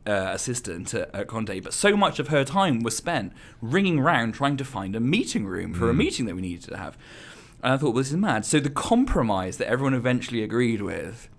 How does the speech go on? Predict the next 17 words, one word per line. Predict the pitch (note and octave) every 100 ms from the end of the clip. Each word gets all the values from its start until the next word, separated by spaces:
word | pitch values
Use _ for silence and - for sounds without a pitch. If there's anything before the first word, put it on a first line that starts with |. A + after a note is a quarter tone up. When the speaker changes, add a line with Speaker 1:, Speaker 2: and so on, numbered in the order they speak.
| - -
Speaker 1:
throughout | C3+ C3 A2
the |
entire | A#2 B2+ C3 B2+
building, | A#2 A2 F#2+ F2+ F#2+
the, | G#2
the | F#2 G2
finance | - - B2+ C3 B2 A#2
director, | A#2+ A2 G2
the | G#2
I | G#2+ A#2
T | A#2+ A2+
director, | G#2 G2 F2+ G#2 A2
all | B2+
the | A2+
editors, | G2 G#2+ F2
et | G#2
cetera, | F#2